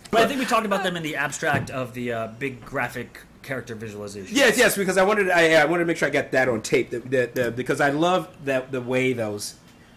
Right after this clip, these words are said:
Speaker 2: those two characters, uh, those two, uh, um, charts,
Speaker 1: <laughs>
Speaker 2: um,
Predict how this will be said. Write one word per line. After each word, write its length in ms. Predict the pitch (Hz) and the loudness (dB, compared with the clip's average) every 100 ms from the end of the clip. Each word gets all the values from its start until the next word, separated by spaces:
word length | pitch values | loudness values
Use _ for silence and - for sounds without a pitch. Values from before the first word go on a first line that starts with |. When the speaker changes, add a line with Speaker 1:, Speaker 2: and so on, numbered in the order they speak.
| - | -10
Speaker 2:
those 180 | 127 120 | -8 -8
two 160 | - 120 | -10 -10
characters, 680 | 127 110 - 98 92 - - - 127 | -6 -6 -8 -12 -12 -16 -20 -16 -12
uh, 280 | 101 95 95 | -10 -10 -8
those 160 | 127 135 | -6 -6
two, 180 | 143 117 - | -6 -10 -10
uh, 580 | 113 107 - 117 110 101 | -12 -12 -16 -16 -14 -14
um, 100 | 98 87 87 95 - - | -16 -20 -20 -20 -18 -10
charts, 560 | - 196 - - - - 147 - - | -2 0 -2 -8 -14 -12 -10 -10 -12
Speaker 1:
<laughs> 360 | - - - | -20 -20 -2
Speaker 2:
um, 800 | 165 151 135 127 120 113 110 110 | 2 4 4 4 2 0 -4 -10